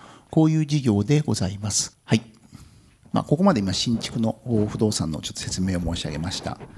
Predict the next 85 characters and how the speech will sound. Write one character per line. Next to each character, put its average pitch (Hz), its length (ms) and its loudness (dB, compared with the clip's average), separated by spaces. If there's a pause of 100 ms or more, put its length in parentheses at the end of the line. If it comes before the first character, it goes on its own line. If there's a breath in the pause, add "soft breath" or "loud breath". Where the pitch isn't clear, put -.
(340 loud breath)
そ - 140 0
れ 151 60 2
か 170 80 2
ら、 170 160 4
私 160 260 2
ど 220 80 6
も 220 80 6
の 135 60 6
創 127 200 4
業 151 220 6
の 156 200 4
再 160 220 0
生 180 180 4
不 180 140 2
動 180 140 2
産 98 220 2
と - 240 -2 (100)
い 107 80 4
う 107 80 2
こ 98 100 -2
と 104 100 0
で 95 100 0
す 104 140 -2
が、 113 180 2 (480 loud breath)
こ 175 140 4
れ 202 80 8
は 208 140 6
で 151 100 4
す - 140 2
ね、 104 260 4
私 165 260 2
ど 202 80 8
も 151 80 6
こ 117 100 4
の 113 80 8
再 139 200 4
生 151 100 6
不 143 80 6
動 151 120 8
産 98 260 4
も 98 220 2
実 110 220 2
は 127 40 8
非 104 120 4
常 135 140 8
に 160 80 8
分 127 140 10
か 143 100 6
り 139 80 6
や 131 100 6
す 131 120 2
い 110 40 4
ん - 60 4
で - 80 -2
す - 100 -4
ね。 117 160 0 (1080 loud breath)
で、 151 80 4
現 208 260 6
在、 123 320 4
東 190 180 2
証 214 100 2
に 208 140 4
上 185 220 4
場 185 180 6
し 180 60 0
て 175 140 4
い - 20 6
る 170 160 8
不 - 140 0
動 160 120 6
産 156 260 6
会 147 140 6
社 117 120 4
や 101 60 4
再 160 220 4
生 180 140 4
不 170 120 4
動 175 100 4
産 123 140 4
や 98 60 4
っ - 40 2
て - 140 -2
る - 80 -2
会 90 200 2
社、 - 360 0